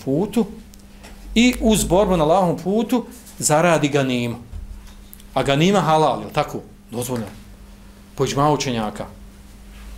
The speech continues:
Nije preselio kao šehid, nego zaradi,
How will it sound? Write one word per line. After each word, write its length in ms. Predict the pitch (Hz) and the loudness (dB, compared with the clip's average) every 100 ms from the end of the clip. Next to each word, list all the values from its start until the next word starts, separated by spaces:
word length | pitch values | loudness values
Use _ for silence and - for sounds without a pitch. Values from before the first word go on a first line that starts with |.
| - - - - | -18 -20 -18 -8
Nije 240 | 127 139 135 | 2 2 2
preselio 400 | 117 - 135 113 | -2 0 2 2
kao 160 | 107 | -2
šehid, 340 | - 151 160 135 | 0 4 4 2
nego 180 | 117 | 0
zaradi, 600 | 113 127 147 151 147 175 | 2 4 6 4 4 0